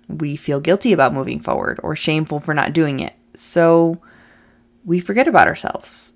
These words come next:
And maybe we just feel hurt for the other person. Maybe we're trying to fix them. Maybe we're just like, "Man, I've invested so much time. I thought they would be willing to invest that time back into me." Whatever the case may be,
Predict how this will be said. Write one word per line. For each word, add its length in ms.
And 680
maybe 360
we 200
just 260
feel 220
hurt 280
for 120
the 120
other 160
person. 960
Maybe 300
we're 160
trying 260
to 80
fix 400
them. 560
Maybe 300
we're 140
just 180
like, 120
"Man, 240
I've 140
invested 560
so 220
much 340
time. 640
I 140
thought 340
they 160
would 140
be 120
willing 300
to 140
invest 320
that 160
time 240
back 260
into 260
me." 380
Whatever 560
the 140
case 480
may 180
be, 400